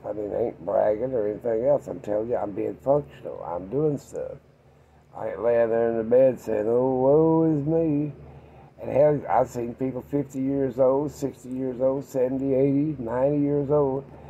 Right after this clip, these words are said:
and gave up on life. Well, you can't do that shit. You gotta keep, be functional, keep going. And the doctor put some damn order restrictions on me. I can't do this, can't do that, or shouldn't do this, or shouldn't do that, basically the way he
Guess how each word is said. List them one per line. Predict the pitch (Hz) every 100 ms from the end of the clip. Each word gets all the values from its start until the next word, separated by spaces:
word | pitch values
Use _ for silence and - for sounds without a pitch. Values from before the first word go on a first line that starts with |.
| - - -
and | 113 113
gave | 131 147 151
up | 156 160
on | 165 170
life. | 180 196 156 - -
Well, | 113
you | 139 147
can't | 165 180 143
do | 185 220
that | 165 -
shit. | - 127 101 - -
You | 90 127
gotta | 127
keep, | 123 143 -
be | 135
functional, | 127 160 170 - 175 170 110 -
keep | 127 -
going. | 139 165 160 117 - - _ _ _ _ _ _ _ _ _ _ - - - - - - _ _ - 117
And | 120 123
the | 120 120 92 - 107
doctor | 143 160 151 -
put | 160 -
some | - 113
damn | 117 131 127
order | 135 135 131
restrictions | 131 - 165 143 131 110
on | 113 107
me. | 135
I | 127
can't | 127 123 -
do | 120
this, | 123 139 139 -
can't | 139 123 110
do | 131
that, | 139 123
or | 101
shouldn't | - 170 135 117
do | 113
this, | 117 120 -
or | -
shouldn't | 156 127 92
do | 92
that, | 92 101
basically | 92 104 - 87 90
the | 82
way | 87
he | 90